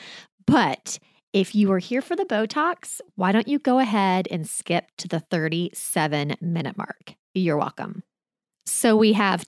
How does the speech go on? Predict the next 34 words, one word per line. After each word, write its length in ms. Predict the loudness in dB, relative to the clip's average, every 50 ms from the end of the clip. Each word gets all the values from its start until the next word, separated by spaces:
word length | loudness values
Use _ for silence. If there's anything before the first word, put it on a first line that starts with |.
| _ -4
two 580 | -2 2 4 6 8 8 8 8 6 6 4 2 -2 _ _ -10
type 360 | -4 0 2 2 2 2 2
ones 840 | 2 4 4 4 4 4 2 0 0 -2 -4 -6 -6 -8 -8 -10 -14 _ _ _ _ _ _ _ _
that 160 | 0 0 0 0
we're 100 | -2 -2
interviewing 540 | 0 0 0 0 0 -2 -2 -4 -4 -4
today, 440 | -6 -6 -4 -4 -4 -2 -4 -6 -8 -10 -14 -20 -20 -20 -20 -8 -2
which 380 | 2 2 2 2 0 -4 -6 -6 _ _ _ _ _ _ _ _ -6
they 380 | -2 0 2 4 4 4 2 2
know 180 | 2 2 2 4 2
everything 640 | 2 2 4 4 2 2 2 0 -2 -2 -6 -4 -4
about 320 | -2 0 2 2 0 0
being 200 | -2 -4 -4 -2
a 60 | -2 -2
one. 380 | -2 -2 -2 -2 -2 -4 -4 -6 _ _
So 380 | -10 -2 2 2 4 6 6 4
we 160 | 4 4 2
thought, 380 | 4 4 4 4 4 4 2 -2 _ _ _ _ _ 0
let's 160 | 0 2 2
just, 180 | 2 2 2 2
like, 160 | 2 0 2
jump 260 | 0 2 2 4 4
in 120 | 4 2 2
a 60 | 2
little 180 | 2 2 0 2
bit 180 | 2 2 2 2
on 140 | 0 0 2
just 180 | 0 0 0 0
some 140 | 2 2 4
of 80 | 4 4
the 100 | 4 4
high 200 | 4 2 2 2
points 500 | 2 2 2 2 2 0 -2 -4 -4 -2
of 160 | -2 -4